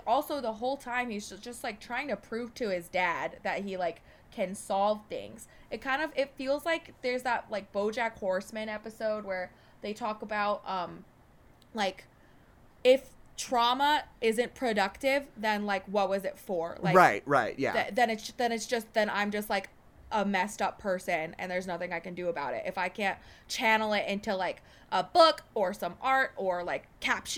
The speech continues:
Speaker 1: catching a <laughs> giant space monster,
Speaker 2: Right.
Speaker 1: then, like, what was it for? Like, then my dad is just dead, and that's it. Like, it's very interesting that that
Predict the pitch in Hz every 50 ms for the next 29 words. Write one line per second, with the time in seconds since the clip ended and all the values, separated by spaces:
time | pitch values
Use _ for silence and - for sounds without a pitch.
0 | - - - - - 240 220 220 - - 320 285 294 302 311 - 269 247 208 -
1 | 302 294 - 277 269 277 302 294 294 - - - - 311 339 403 - 233 269 277
2 | 277 285 269 - - 277 277 285 285 - - - - 156 160 156 135 262 262 262
3 | 254 233 226 - 220 240 247 240 233 226 220 214 202 - 233 208 185 165 180 196
4 | 190 190 - - 220 208 208 208 190 190 202 202 208 208 214 208 233 233 214 -
5 | 214 196 190 190 190 185 - 180 190 180 185 180 190 185 190 190 - 190 151 139
6 | 117 - - - - - - - 214 208 208 226 226 - 214 226 226 247 262 247
7 | 185 208 208 208 214 208 208 - 202 190 185 185 190 196 202 190 - - - 202
8 | 190 220 196 - - -